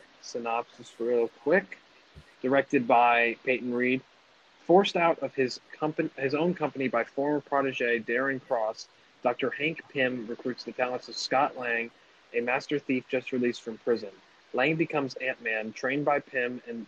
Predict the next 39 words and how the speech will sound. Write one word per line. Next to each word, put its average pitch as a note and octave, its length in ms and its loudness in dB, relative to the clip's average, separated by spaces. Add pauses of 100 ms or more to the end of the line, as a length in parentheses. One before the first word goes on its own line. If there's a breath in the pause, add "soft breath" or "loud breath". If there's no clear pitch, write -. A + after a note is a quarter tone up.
armed B2+ 420 -6
with A#2+ 160 -6
a A2+ 40 -8
suit - 360 -4
that A2+ 120 -10
allows A#2 320 -2
him A#2+ 100 -8
to A2+ 80 -8
shrink C3+ 300 -6
in D#3+ 100 -4
size, A#2 480 0 (320)
possess C3+ 320 -2
superhuman C#3+ 520 -2
strength, A#2 420 -4
and A#2 120 -12
control B2+ 400 0
an A#2+ 60 -2
army A2+ 320 -6
of G#2 120 -8
ants. G#2+ 380 -12 (460 soft breath)
The A#2+ 60 -2
miniature D3+ 400 2
hero C3+ 280 4
must B2 220 -6
use B2 180 0
his A#2 140 -10
new B2+ 180 0
skills A#2+ 400 2
to B2 100 -4
prevent A2+ 340 -6
Cross, A#2+ 540 0
also B2 260 -4
known A#2+ 220 -8
as A2+ 140 -12
Yellow A#2+ 280 0
Jacket, G#2+ 420 -6 (400)
from B2 120 -2
perfecting C3 600 0
the A2+ 180 2